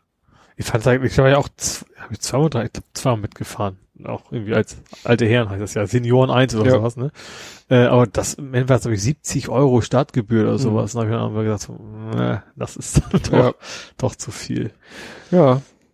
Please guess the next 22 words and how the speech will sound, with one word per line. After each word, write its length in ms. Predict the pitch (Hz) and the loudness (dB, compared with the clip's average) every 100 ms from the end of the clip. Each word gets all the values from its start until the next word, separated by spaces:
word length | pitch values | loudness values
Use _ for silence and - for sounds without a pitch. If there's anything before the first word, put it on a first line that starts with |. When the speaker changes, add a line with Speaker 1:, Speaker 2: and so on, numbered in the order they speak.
| _ _ _ _ | _ _ _ _
Speaker 2:
Naja, 280 | 151 123 113 | 4 4 2
und 480 | 113 101 - - - | -2 -10 -14 -20 -2
wie 80 | |
gesagt, 300 | 180 135 - | 4 4 6
dadurch 340 | 131 160 190 - | 4 6 4 2
bin 160 | 151 | 0
ich 220 | 139 156 156 | 0 -4 0
wieder 180 | 139 | 0
auf 140 | 120 - | 0 -4
den 120 | 127 | -8
Geschmack 300 | 117 127 - | -4 -2 0
gekommen 360 | 120 - 123 117 | -2 0 0 0
Speaker 1:
Mhm. 40 | |
Speaker 2:
und 120 | 156 | 0
bin 160 | 127 113 | 0 2
dann 140 | 120 | 2
ja 100 | 117 | 4
doch 220 | 113 120 120 | 2 0 0
wieder 120 | 113 | -2
ein 100 | 104 | 0
paar 200 | - 113 | 0 0
Mal 340 | 107 104 104 | 2 0 -2